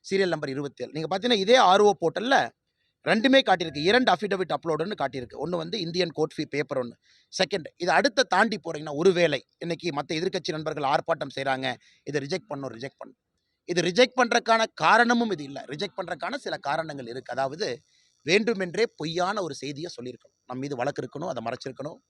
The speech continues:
அல்லது வேண்டுமென்றே பொய்யான சில அத செய்திகளை சொன்னால் மட்டும்தான் அதை ரிட்டர்னிங் ஆஃபீஸர் ரிஜெக்ட் பண்ண முடியும். மத்தபடி சுப்ரீம் கோர்ட்டுடைய ஆர்டர் பல இடத்துல தெளிவா இருக்கு.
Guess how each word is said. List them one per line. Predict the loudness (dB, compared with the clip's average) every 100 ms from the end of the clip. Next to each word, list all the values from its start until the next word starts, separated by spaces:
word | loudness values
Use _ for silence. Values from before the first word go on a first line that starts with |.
| _ _ _ _ _
அல்லது | -2 0 2
வேண்டுமென்றே | 2 2 0 4 4 4
பொய்யான | -2 2 4 4 2
சில | 0 2 2
அத | 2
செய்திகளை | -2 -4 -4 -6
சொன்னால் | -8 -6 -6 -6
மட்டும்தான் | -10 -10 -4 -4 -4 _ _ _ _
அதை | -2 0
ரிட்டர்னிங் | 2 2 2 -2
ஆஃபீஸர் | -6 -8 -10
ரிஜெக்ட் | -10 -12 -14
பண்ண | -16
முடியும். | -20 -12
மத்தபடி | -8 -4 -4
சுப்ரீம் | -6 -2 0 0
கோர்ட்டுடைய | -2 -2 -2
ஆர்டர் | 0 0
பல | 0 0
இடத்துல | 0 -4 -4
தெளிவா | -2 0
இருக்கு. | -2 -4 -10